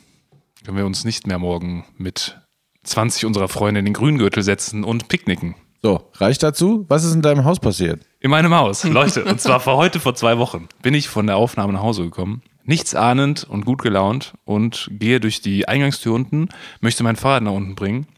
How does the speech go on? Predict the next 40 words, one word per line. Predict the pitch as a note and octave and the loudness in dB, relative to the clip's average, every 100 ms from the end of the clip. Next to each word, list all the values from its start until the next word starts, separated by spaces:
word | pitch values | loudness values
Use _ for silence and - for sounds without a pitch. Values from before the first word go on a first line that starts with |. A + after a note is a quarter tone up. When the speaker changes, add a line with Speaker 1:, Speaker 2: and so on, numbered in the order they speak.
| _ _ _ - A#2+ | _ _ _ -20 -12
Speaker 1:
mache | A2 G#2 | -8 -4
die | G2+ | 0
erste | - - A#2+ | 0 -2 -6
Feuerschutztür | B2 A#2+ - - - - F#2 | -2 -2 -2 -10 -10 -8 -4
auf, | F#2+ A#2 - | 0 -2 -4
die | - | -12
quasi | - F#2+ F#2 | -6 -6 -4
in | |
den | F#2+ | -8
Keller, | F#2 A2+ A2 A2+ - - - - - _ - | -6 -2 0 -2 -6 -20 -20 -20 -20 _ -6
äh, | G2 G2 | -4 0
leitet. | G2+ A#2+ - E3 - - _ _ _ _ _ | 0 0 0 -2 -4 -14 _ _ _ _ _
Aus | - C#3+ - | 2 2 2
dem | C3 | 0
Raum | G#2 B2+ F3 E3 | 4 4 4 2
mit | A2+ | 2
den | A2+ | 0
Waschmaschinen | C#3 C3+ A#2+ A#2 | 0 0 -2 -2
kommt | C#3+ | -2
mir | C3 | 0
ein | A2+ | -2
Typ | - F3+ - | 0 -2 -2
entgegen. | - G#2 - G2 A#2 C3 - - B2 - - | -6 -4 -2 -2 -2 -2 -2 -4 -12 -10 -10
<laughs> | - D3 - _ | -8 -10 -12 _
Ein | A2+ B2 | 0 0
fremder | - C#3+ E3 F3 | 0 2 2 2
Typ, | E3+ D3 | 0 0
den | C3 | -2
ich | A#2+ | -2
in | |
diesem | A2 G2+ | -6 -2
Haus | G#2 G#2+ | -2 -2
noch | F#2+ | -2
nie | A2+ C#3+ | -2 0
gesehen | C#3 B2 B2 | 0 0 0
habe, | A#2+ A2 | -2 -2
mit | A#2 | -2
so | A2+ | 0
einer | A2+ A2 G#2 - | 0 0 -2 -6
Stirnleuchte. | - - C#3 A2+ F#2+ - - | -12 0 2 2 0 0 0